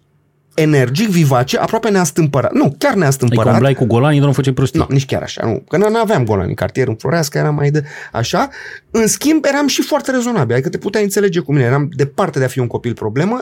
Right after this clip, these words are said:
Speaker 1: dar de asemenea departe de a fi un copil liniștit.
Speaker 2: Mhm.
Speaker 1: Cum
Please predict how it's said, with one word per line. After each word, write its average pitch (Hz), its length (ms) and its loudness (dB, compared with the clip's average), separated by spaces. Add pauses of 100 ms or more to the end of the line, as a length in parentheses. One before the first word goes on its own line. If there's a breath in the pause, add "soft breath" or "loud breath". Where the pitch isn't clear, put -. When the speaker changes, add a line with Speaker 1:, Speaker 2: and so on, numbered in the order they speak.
Speaker 1:
dar 151 180 0
de 131 120 -4
asemenea 170 320 0
departe 175 380 -2
de 160 60 2
a 151 40 -2
fi 143 80 -6
un 151 80 0
copil 143 240 -4
liniștit. 113 460 -6 (200)
Speaker 2:
Mhm. 87 460 0 (760)
Speaker 1:
Cum 392 160 0